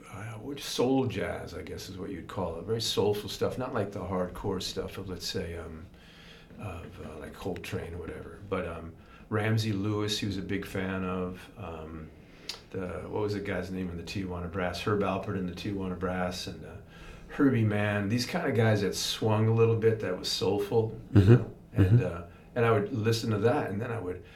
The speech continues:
Speaker 1: <clears throat> I'd hear Santana covering a tune by Herbie Mann. I go, "Holy cow, I, I, my dad plays that."
Speaker 2: <laughs>
Speaker 1: And then, <laughs> and then my father,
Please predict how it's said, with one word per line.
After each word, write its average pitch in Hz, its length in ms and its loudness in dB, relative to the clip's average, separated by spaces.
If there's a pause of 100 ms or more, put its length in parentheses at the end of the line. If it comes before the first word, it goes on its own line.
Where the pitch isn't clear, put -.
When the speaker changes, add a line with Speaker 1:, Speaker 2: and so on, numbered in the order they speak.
(380)
Speaker 1:
<clears throat> - 0 - (320)
I'd 123 140 4
hear 123 180 4
Santana 113 600 4
covering 92 420 0
a 87 40 -4
tune 98 340 0
by 87 140 0
Herbie 92 320 -2
Mann. 92 320 0
I 98 60 -8
go, 90 160 -10 (240)
"Holy 139 260 -6
cow, 139 320 -8 (380)
I, 117 80 -6
I, - 220 -6 (120)
my 123 140 2
dad 120 460 2
plays - 360 -8
that." - 240 -8 (220)
Speaker 2:
<laughs> - 200 6
Speaker 1:
And 135 100 12
then, 113 520 8
<laughs> - 60 -6
and 139 380 2
then 143 240 8
my 127 140 4
father, 117 640 0